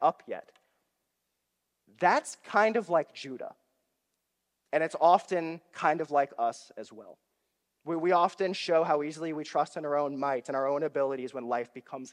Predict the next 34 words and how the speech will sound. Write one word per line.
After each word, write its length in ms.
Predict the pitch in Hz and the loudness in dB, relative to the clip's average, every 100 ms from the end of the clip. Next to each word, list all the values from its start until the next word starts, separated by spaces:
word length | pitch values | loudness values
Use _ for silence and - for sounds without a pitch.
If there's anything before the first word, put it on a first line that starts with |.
| _ | _
hectic. 520 | - 127 - - _ _ _ _ _ _ _ _ _ | -14 -14 -16 -20 _ _ _ _ _ _ _ _ _
Between 520 | 165 - 156 147 135 - | -6 -4 -4 -4 -6 -10
kids 760 | - - 156 185 185 - - _ _ _ _ | -14 -6 -4 -4 -8 -18 -20 _ _ _ _
and 180 | 127 139 | -8 -6
jobs 640 | - 127 135 147 156 - | -2 2 4 4 4 0
and 100 | 135 | -6
responsibilities 1000 | 127 - 143 139 139 139 143 165 175 170 | -8 0 0 0 -2 -2 0 -2 -4 -4
and 140 | 139 135 | -6 -8
projects 640 | - 143 151 175 170 175 | -2 0 0 2 0 0
and 100 | 143 | -8
countless 440 | - 160 147 147 165 | -6 -6 -2 -4 -4
other 240 | 143 147 | -4 -4
things, 440 | - 120 110 123 - - _ | -4 -6 -6 -10 -16 -20 _
from 160 | 156 | -4
the 80 | 139 | -2
moment 360 | 135 151 185 190 | 2 4 4 -2
you 60 | |
get 160 | 185 190 | 0 2
out 120 | 185 | 4
of 180 | 208 160 | 2 2
bed 260 | 175 151 147 | 4 4 2
to 60 | |
the 80 | 147 | -4
moment 340 | 147 156 165 160 | 0 0 0 -4
you 40 | |
go 140 | 170 160 | -2 -2
to 60 | |
sleep, 420 | 147 - 185 143 | -4 -4 -4 -4
you 60 | 160 | -8
feel 180 | 151 170 | 0 0
like 140 | 170 | 0
you 60 | 175 | -2
haven't 280 | 151 147 139 | -2 -2 -6
stopped, 460 | - 156 110 - | -4 -4 -4 -14